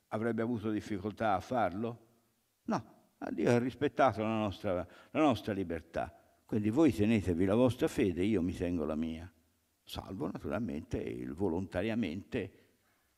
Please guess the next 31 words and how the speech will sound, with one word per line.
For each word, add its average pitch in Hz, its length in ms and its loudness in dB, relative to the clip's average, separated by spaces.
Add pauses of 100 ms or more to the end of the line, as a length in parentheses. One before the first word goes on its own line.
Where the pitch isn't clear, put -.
voler 80 360 -6 (220)
passare 73 920 -4
da 80 120 -4
una 90 220 -2
fede, 76 380 -8
vedete, 85 420 -8
anch'io 80 420 -8
uso 78 360 -10
poi 85 180 -4
la 80 120 -6
parola 85 380 -2
fede 82 380 -4
anche 85 280 -8
quando 85 300 -6
non 82 140 -4
la 85 100 -2
dovrei 110 360 0
usare, 104 480 0 (240)
da 170 140 4
un 120 120 8
sistema 85 520 -2
religioso 80 720 -2
a 92 100 -4
un 78 140 -2
altro. 65 440 -12
Parliamo 127 380 -4
di 87 100 -6
questo. - 420 -14 (1200)
Quanto 95 220 -10
c'hanno, 143 400 -20
però? - 280 -20